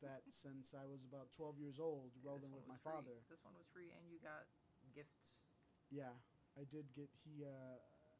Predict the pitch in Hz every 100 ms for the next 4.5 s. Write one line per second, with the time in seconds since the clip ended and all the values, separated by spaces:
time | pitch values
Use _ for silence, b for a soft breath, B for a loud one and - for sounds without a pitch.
0 | - - 151 165 165 151 135 151 143 139
1 | 131 147 143 - 143 147 143 135 127 -
2 | - 135 131 131 - 156 165 160 - 147
3 | 139 143 139 147 135 135 131 - - 147
4 | 143 139 131 151 165